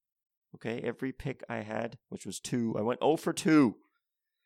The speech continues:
Went oh for two. The Bills lost to the Chiefs. I don't know how, 'cause I'm gonna, I, I,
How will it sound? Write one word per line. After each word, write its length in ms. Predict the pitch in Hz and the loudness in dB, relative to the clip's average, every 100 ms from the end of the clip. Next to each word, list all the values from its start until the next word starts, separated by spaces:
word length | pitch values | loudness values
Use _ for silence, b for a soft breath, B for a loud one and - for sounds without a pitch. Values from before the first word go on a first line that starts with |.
| _ _ _ _ _ | _ _ _ _ _
Went 220 | - 104 110 | -10 -4 -2
oh 120 | 123 | -2
for 180 | - 131 | -4 -8
two. 580 | - 139 135 135 135 - | -4 -2 0 -2 -4 -10
The 80 | 101 | -14
Bills 460 | - 117 127 123 110 | -2 0 0 -2 -4
lost 420 | 110 117 117 - | -2 -2 -4 -10
to 80 | 117 | -8
the 120 | 110 | -8
Chiefs. 580 | - 107 107 107 - - 107 | -8 -8 -10 -10 -10 -10 -8
I 80 | |
don't 180 | 95 98 | -6 -6
know 160 | 95 92 | -8 -8
how, 420 | 101 110 117 123 _ _ _ _ _ _ _ _ _ _ _ | -4 -2 -2 -4 _ _ _ _ _ _ _ _ _ _ _
'cause 200 | - 87 | -12 -8
I'm 300 | 87 87 85 82 | -6 -6 -10 -10
gonna, 280 | 92 85 | -8 -6
I, 80 | 82 | -6
I, 320 | 85 78 87 | -4 -4 -6